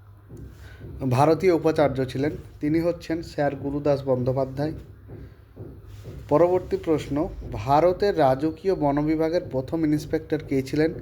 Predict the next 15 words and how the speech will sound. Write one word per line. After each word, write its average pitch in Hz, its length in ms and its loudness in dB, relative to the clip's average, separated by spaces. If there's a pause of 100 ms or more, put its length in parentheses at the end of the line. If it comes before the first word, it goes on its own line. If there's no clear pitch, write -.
(360)
সেটা 165 220 4
হচ্ছে 175 240 2
ব্র্যান্ডিস, 131 880 2 (200)
ডেইনিক, 170 460 0 (720)
ডেট্রিক 160 420 2
ব্র্যান্ডিস। 120 680 0 (1200)
তারপরে 147 380 4
দেখো, 165 260 2
বাংলার 160 560 4
ওয়াল্ট 147 420 4
আইল্যান্ড 180 360 4
নামে 175 220 2
পরিচিত 151 420 -2
কারা 139 320 2
ছিল? 170 280 0